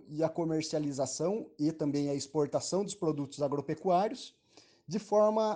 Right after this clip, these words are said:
a buscar sanar os principais problemas, os principais gargalos que nós encontramos no pós-porteira. Para isso, o website ele é dividido em quatro grandes grupos de produção, exportação, caminhos da safra e bacias logísticas.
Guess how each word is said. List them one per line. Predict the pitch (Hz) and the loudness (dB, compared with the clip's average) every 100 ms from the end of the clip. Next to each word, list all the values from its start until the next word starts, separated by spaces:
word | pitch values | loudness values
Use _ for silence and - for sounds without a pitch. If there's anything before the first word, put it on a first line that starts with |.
| - | 0
a | 180 | 0
buscar | 196 - 202 202 | -2 0 0 2
sanar | - 220 170 175 202 | 2 2 4 4 2
os | 202 | 0
principais | 220 196 - 196 190 | -2 -4 0 0 0
problemas, | - 202 143 147 185 180 143 | 0 0 2 4 4 4 0
os | 151 | -4
principais | - 170 - 180 170 | -6 -6 -2 0 2
gargalos | 170 175 131 139 175 180 | 4 4 4 2 2 0
que | - | -2
nós | 180 165 | 0 0
encontramos | 180 190 175 156 175 170 | 0 0 0 2 2 2
no | 185 | 0
pós-porteira. | 175 165 175 - 208 202 202 131 110 107 _ _ _ _ _ - | 0 2 2 2 4 4 2 -4 -4 -10 _ _ _ _ _ 2
Para | 196 | 4
isso, | 196 240 - | 6 4 2
o | 226 | 2
website | 190 - 202 208 | 2 4 4 4
ele | 208 | 2
é | 190 | 0
dividido | 180 180 185 185 | -2 -2 -2 -2
em | 196 | -2
quatro | 190 190 196 196 | 2 6 6 4
grandes | 165 165 170 135 | 0 0 0 -2
grupos | 139 240 - 127 | -2 -2 -2 -6
de | 131 | -8
produção, | - 190 226 190 - 170 190 226 240 - | -2 2 2 0 -6 -2 0 0 -4 -8
exportação, | 170 160 - 190 185 156 - 160 190 233 233 - | -8 -8 -2 -2 0 -2 -2 -2 0 -2 -6 0
caminhos | 190 156 202 254 208 | 2 2 2 2 2
da | 170 | 0
safra | - 165 170 165 147 | 0 0 0 0 0
e | |
bacias | 147 - 175 160 | 0 0 -2 -2
logísticas. | 135 135 117 202 - - 254 - | -2 -4 -4 -6 -8 -12 -12 -14